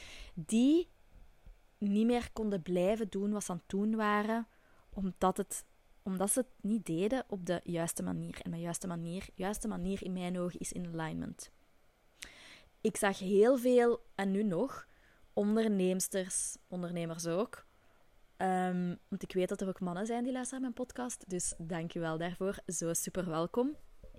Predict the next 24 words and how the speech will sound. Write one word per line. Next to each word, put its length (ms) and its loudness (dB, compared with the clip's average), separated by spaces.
Ik 160 2
zag 220 2
heel 440 2
veel 220 4
mensen 280 0
met 80 0
een 180 0
missie, 500 0
met 140 -2
een 160 -4
passie 440 -2
waar 140 -4
het 140 -8
vuur 380 -4
gedoofd 640 -4
was. 400 -8
Omdat 320 6
ze 80 0
het 120 -4
niet 360 4
op 160 0
hun 140 4
authentieke 640 2
manier 580 4